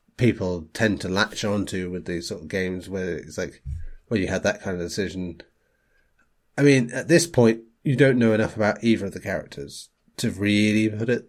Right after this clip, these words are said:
across, but they have put far more effort into explaining Carly and how she's sympathetic with Lee's situation, you know, as she rumbles who he is from, uh, and what he's done.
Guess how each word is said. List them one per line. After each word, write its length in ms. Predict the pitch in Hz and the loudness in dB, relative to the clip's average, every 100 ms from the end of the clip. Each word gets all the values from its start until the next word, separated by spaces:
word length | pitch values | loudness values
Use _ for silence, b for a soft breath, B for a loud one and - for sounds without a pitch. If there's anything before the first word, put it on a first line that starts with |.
| - | -10
across, 500 | 113 143 135 135 - b b b b b b - | -2 0 0 -2 -8 b b b b b b 4
but 540 | 135 107 123 - - - _ _ _ | 4 4 0 -8 -16 -16 _ _ _
they 220 | 165 139 | 4 4
have 340 | 104 123 - - | 4 0 -2 0
put 260 | - - | 0 0
far 320 | - 165 170 185 | -2 2 4 6
more 220 | 160 139 | 4 4
effort 420 | 131 113 90 - _ _ _ - | 2 0 -2 -2 _ _ _ -4
into 760 | 120 104 101 - 110 104 104 92 | 0 0 -2 0 0 2 0 -4
explaining 500 | 92 - 117 101 90 | -8 0 2 2 -4
Carly 640 | - 110 101 87 87 90 _ _ _ _ _ _ - | -2 0 0 -2 -4 -8 _ _ _ _ _ _ -20
and 720 | - 76 104 95 95 92 90 | -14 -2 4 4 4 0 -6
how 300 | 85 104 101 | -4 0 0
she's 280 | - 104 - | -2 -6 -4
sympathetic 600 | 101 95 - 98 - - - | -6 -6 -6 -4 -6 -10 -12
with 180 | 101 90 | -10 -8
Lee's 480 | 101 98 95 87 - | -4 -4 -4 -6 -8
situation, 840 | 92 - 95 98 104 - - - - - | -8 -8 -6 -6 -6 -10 -12 -12 -14 -12
you 80 | - | -6
know, 180 | 87 90 | -6 -6
as 160 | 87 | -10
she 120 | - 92 | -12 -8
rumbles 480 | 98 95 92 92 87 | -6 -6 -8 -10 -10
who 120 | 95 | -8
he 120 | 92 | -6
is 260 | 92 90 - | -6 -10 -14
from, 420 | - 92 90 - _ _ _ _ _ _ _ - | -14 -12 -12 -16 _ _ _ _ _ _ _ -16
uh, 60 | |
and 300 | - 82 92 | -14 -12 -12
what 160 | - 76 | -10 -10
he's 120 | - | -12
done. 400 | - 101 85 98 | -8 -8 -8 -12